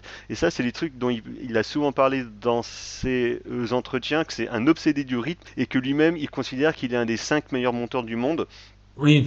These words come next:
Speaker 1: Et que du coup, il, il sait comment monter des scènes de dialogue et monter des scènes d'action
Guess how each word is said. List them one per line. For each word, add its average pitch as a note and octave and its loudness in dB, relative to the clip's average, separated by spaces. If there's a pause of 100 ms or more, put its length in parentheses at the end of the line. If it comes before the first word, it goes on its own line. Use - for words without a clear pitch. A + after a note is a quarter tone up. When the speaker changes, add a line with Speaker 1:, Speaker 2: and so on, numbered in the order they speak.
Speaker 1:
Et A#2+ 0
que - 0
du A#2+ 0
coup, E3 -4
il, C#3+ -6 (240)
il D#3 -4
sait F3 2
comment C3 4
monter C3 2
des B2+ 2
scènes B2 -2
de A#2 -6
dialogue C#3 4 (260)
et C3+ 4
monter C#3+ 2
des C3+ 2
scènes B2+ 0
d'action D3 2